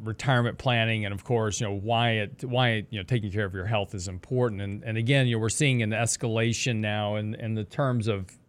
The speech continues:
you know, old people now moving into retirement, and, you know, we're, we've taken on this kind of,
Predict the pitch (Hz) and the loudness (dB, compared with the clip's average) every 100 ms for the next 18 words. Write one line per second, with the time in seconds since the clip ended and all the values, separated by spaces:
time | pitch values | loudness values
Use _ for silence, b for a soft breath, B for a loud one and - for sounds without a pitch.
0 | _ 156 139 123 170 170 139 - 117 101 | _ 4 4 6 2 2 -2 -2 -2 -4
1 | B B B B B B _ 135 120 123 | B B B B B B _ 0 2 4
2 | 139 123 120 107 104 104 180 196 131 98 | 2 2 0 -2 -4 -2 0 2 0 -4
3 | - _ _ _ - 135 127 127 120 113 | -12 _ _ _ 0 2 4 2 0 -4
4 | - - _ _ _ _ _ _ _ _ | -6 -16 _ _ _ _ _ _ _ _
5 | _ _ _ 143 131 123 139 139 139 135 | _ _ _ 0 2 4 4 4 2 0
6 | - 190 180 160 143 139 127 113 - 135 | 2 2 2 2 4 4 2 0 2 4
7 | 131 117 113 110 95 - | 4 4 4 2 -2 -8